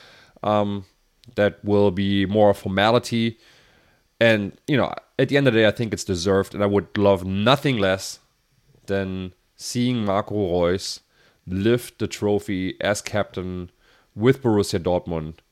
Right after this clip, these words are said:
before it's all said and done. That would be fantastic. I really, really, really want him to win. I really want us to experience that together.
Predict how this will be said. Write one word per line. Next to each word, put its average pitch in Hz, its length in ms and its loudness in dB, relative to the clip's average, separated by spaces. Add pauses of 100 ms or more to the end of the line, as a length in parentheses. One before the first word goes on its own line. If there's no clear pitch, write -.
(120)
before 92 380 -4
it's 82 100 -6
all 82 140 0
said 85 220 -6
and 80 100 -12
done. 80 240 -6
That 113 180 0
would 117 240 0
be 107 400 -2 (320)
fantastic. - 1500 -4 (720)
I 107 100 2
really, 110 420 2
really, 95 360 0
really 90 340 -2
want 87 480 -2
him 82 340 -6 (320)
to - 120 -12
win. 85 240 -4
I 85 40 -4
really 87 260 -4
want 85 460 -6
us 85 260 -6
to - 140 -10
experience 90 380 -6
that 87 120 -4
together. 85 420 -6